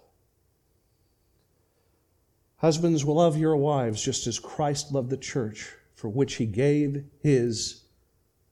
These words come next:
life. That's a tough challenge. That's a hard challenge.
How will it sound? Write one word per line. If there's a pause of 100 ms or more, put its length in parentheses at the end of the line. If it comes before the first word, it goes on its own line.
(580)
life.
That's
a (180)
tough
challenge.
That's
a
hard
challenge.